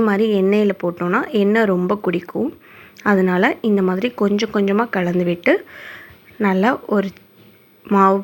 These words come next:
பதத்துக்கு திரட்டி எடுத்துக்கலாம். அவ்வளோதான், வீட்ல இருக்க பொருளை வச்சு சிம்பிளா நம்ம டீ போடுற நேரத்துல இதை நம்ம சட்டுன்னு செஞ்சிடலாம். கண்டிப்பா இந்த ரிப்பன் பக்கோடாவை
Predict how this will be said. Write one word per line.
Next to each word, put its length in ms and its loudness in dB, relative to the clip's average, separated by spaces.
பதத்துக்கு 420 -4
திரட்டி 320 -2
எடுத்துக்கலாம். 540 -2
அவ்வளோதான், 480 2
வீட்ல 420 0
இருக்க 200 -4
பொருளை 340 4
வச்சு 220 -2
சிம்பிளா 500 2
நம்ம 260 0
டீ 100 2
போடுற 340 6
நேரத்துல 420 -2
இதை 160 0
நம்ம 160 -4
சட்டுன்னு 460 -2
செஞ்சிடலாம். 560 0
கண்டிப்பா 440 2
இந்த 180 2
ரிப்பன் 320 2
பக்கோடாவை 480 0